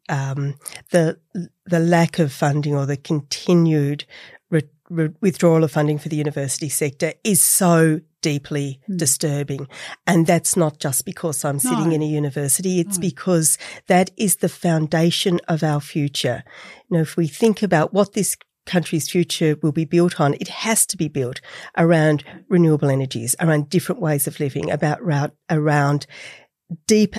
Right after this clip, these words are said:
Speaker 1: analysis of challenging issues and what that means for policy. And with underfunded universities, we cannot have that,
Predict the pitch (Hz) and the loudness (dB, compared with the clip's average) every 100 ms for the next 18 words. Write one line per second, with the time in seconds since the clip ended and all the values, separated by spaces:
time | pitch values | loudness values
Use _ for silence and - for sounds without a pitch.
0 | - 180 170 156 160 - 170 - 156 - | -2 2 4 4 2 -2 -4 -4 -6 -4
1 | 185 180 185 180 156 156 - 170 151 151 | 0 2 2 0 -2 -2 -2 -2 -2 -2
2 | - - - 175 175 165 170 165 - 170 | -4 -6 -6 0 2 4 2 2 -2 -4
3 | - 165 151 - 151 - 131 135 - 113 | -2 -2 -2 -4 -6 -4 -4 0 -2 -2
4 | 120 185 - - 175 170 - 180 208 220 | -8 -12 -14 0 4 4 2 2 2 0
5 | - 208 202 190 185 175 175 180 - 190 | -2 -2 -2 -2 0 0 0 0 0 0
6 | 190 - 185 - - 196 208 208 208 - | -2 -2 -4 -4 -6 -2 0 0 -2 -2
7 | 202 - 147 - - | -2 -2 -6 -6 -10